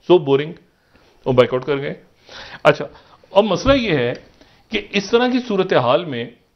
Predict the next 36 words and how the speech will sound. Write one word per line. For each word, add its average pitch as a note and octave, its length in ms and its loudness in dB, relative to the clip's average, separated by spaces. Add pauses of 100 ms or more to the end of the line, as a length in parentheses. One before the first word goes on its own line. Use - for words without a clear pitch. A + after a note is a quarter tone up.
(800)
तो - 240 -8 (520)
एक A#2+ 160 -4
ये A2 160 0
रौला A2+ 320 -2
रप्पा B2+ 160 -4
पड़ा B2+ 200 -2
हुआ A#2+ 180 -4
है, C3 60 -16 (140)
इसको C#3+ 140 -4
भी D#3 80 2
खान C#3+ 200 -4
साहब C#3+ 180 -2
ने D#3+ 80 -4
देखना B2+ 360 -2
है C#3 200 0
कि C#3+ 320 -4 (240)
यार G#2+ 240 -4
वो F3+ 160 0
वहां C3 220 -2
पर G3 160 -2
आए B2+ 240 0
तो G3+ 160 0 (100)
ये D#3+ 240 -4
क्या C#4+ 160 4
बात C#4 240 2
हुई? D#4 120 -2 (840)
क्या C4 120 2
अस्करी D4+ 320 2
क़यादत C#4+ 340 2
आ C4 80 2
रही C4+ 120 0
है A#3+ 60 -2
तो F3 60 -8
सब C#3+ 240 -2
जमा G#3 220 0
है, A#3 340 -10